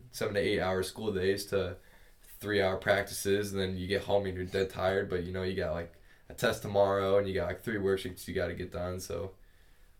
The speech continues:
um, just, that's, that's always been helpful, is just time management, and then also just, you know, just working your hardest through it because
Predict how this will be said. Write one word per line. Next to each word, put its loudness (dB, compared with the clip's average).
um, -14
just, 0
that's, -2
that's -2
always 4
been -2
helpful, -4
is -4
just -10
time -4
management, -6
and -6
then -6
also 4
just, -2
you -12
know, -10
just -10
working 0
your -4
hardest 0
through -2
it -4
because -6